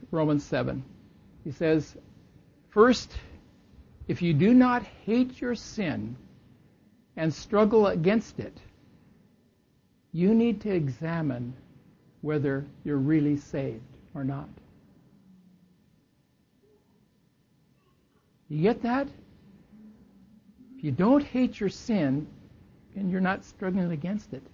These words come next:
you need to examine whether you're even a Christian, whether you're even saved. We, we think that Romans seven is for unbelievers.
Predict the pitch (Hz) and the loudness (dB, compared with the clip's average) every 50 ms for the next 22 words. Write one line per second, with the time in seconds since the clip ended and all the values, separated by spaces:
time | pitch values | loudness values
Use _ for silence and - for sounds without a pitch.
0 | - - - - - - - _ _ _ _ _ _ _ _ _ _ _ _ _ | -20 -20 -20 -20 -20 -20 -20 _ _ _ _ _ _ _ _ _ _ _ _ _
1 | _ _ _ _ _ _ _ _ _ _ _ _ _ _ _ _ _ _ _ - | _ _ _ _ _ _ _ _ _ _ _ _ _ _ _ _ _ _ _ -2
2 | 170 202 247 254 240 190 208 185 165 143 123 - 175 180 190 196 190 170 165 165 | 2 6 6 6 6 6 4 4 2 2 0 -2 -4 -2 0 0 0 0 0 0
3 | 156 170 170 202 180 202 196 208 185 190 196 - 254 220 - - - 175 127 - | -2 -2 -2 0 0 0 0 0 -4 -4 -6 -8 -12 -14 -14 -14 -16 -16 -16 -16
4 | - - - - - - - - - 160 196 180 180 233 190 214 233 208 190 - | -18 -20 -20 -20 -20 -20 -20 -14 -8 -2 0 0 2 2 2 0 0 -2 -4 -6
5 | - 226 262 294 - - - - - - - - - - - _ - - _ _ | -8 -10 -8 -8 -8 -10 -12 -16 -20 -20 -20 -20 -20 -20 -20 _ -20 -20 _ _
6 | - - _ _ _ _ _ _ _ _ - 381 359 262 247 302 294 - 339 311 | -20 -20 _ _ _ _ _ _ _ _ -6 -4 2 6 6 6 6 6 4 2
7 | 240 - 233 220 190 180 - - - - - - - - - 285 202 262 277 285 | 2 4 2 2 2 0 -2 -10 -18 -20 -20 -20 -20 -12 -2 4 8 10 10 10
8 | 254 208 185 - - - - 247 254 196 175 147 147 160 156 - - - 226 214 | 10 8 6 2 -2 -2 0 2 2 2 2 2 0 -2 -4 -6 -4 0 4 4
9 | 202 190 175 - - - - - 247 302 302 269 240 208 190 185 151 139 120 - | 6 6 4 2 -2 -8 -6 2 6 8 8 10 10 8 8 6 4 2 -2 -8
10 | - - | -10 -16